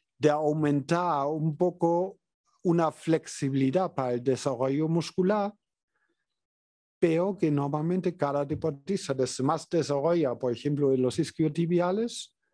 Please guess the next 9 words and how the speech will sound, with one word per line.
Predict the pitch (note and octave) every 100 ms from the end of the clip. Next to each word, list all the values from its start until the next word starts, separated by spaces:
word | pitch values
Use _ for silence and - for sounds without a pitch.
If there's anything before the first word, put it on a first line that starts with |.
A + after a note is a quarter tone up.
| _ _ _
en | F3 D3+
esos | D3+ - F3
tipos | - F#3 F3+ -
de | F3+
encajes | E3 E3+ - E3+ F3
no | E3
tenemos | E3+ E3+ D#3+
el | C#3
hueco | D3 G3+ D3 -